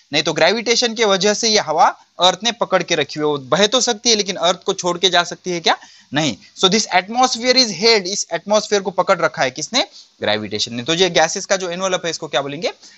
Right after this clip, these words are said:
ग्रेविटेशन, सॉरी, इसको क्या बोलेंगे? एटमॉस्फेयर। क्या बोलेंगे? एटमॉस्फेयर। ठीक है, अब एटमॉस्फेयर के बारे में पढ़ेंगे। एटमॉस्फेयर किसको बोलेंगे? देख लो एटमॉस्फेयर क्या होता है। ठीक है, तो एटमॉस्फेयर क्या होता है? The envelope,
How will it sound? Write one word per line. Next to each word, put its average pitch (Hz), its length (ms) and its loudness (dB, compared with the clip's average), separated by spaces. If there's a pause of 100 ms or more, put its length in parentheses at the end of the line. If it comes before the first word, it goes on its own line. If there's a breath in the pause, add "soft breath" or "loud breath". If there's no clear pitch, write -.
(200 soft breath)
ग्रेविटेशन, 107 840 -4
सॉरी, 147 260 0
इसको 156 180 -6
क्या 165 100 6
बोलेंगे? 175 240 -2 (160)
एटमॉस्फेयर। 127 520 -6
क्या 175 120 2
बोलेंगे? 196 300 -4 (140)
एटमॉस्फेयर। 113 560 -10 (120)
ठीक 247 120 -2
है, - 140 -4 (240 loud breath)
अब 208 100 0
एटमॉस्फेयर 226 600 0
के 220 100 0
बारे 214 180 4
में 214 120 -4
पढ़ेंगे। 196 280 -2
एटमॉस्फेयर 190 520 -2
किसको 175 300 -6
बोलेंगे? 165 280 2
देख 175 240 0
लो 175 160 -8 (260)
एटमॉस्फेयर 160 500 0
क्या 156 120 2
होता 147 200 -2
है। 143 140 -6 (520)
ठीक 226 140 0
है, 185 120 2
तो 107 120 -6
एटमॉस्फेयर 220 560 0
क्या 214 140 2
होता 214 220 2
है? 226 120 -4 (360 soft breath)
The 196 260 2
envelope, 262 420 4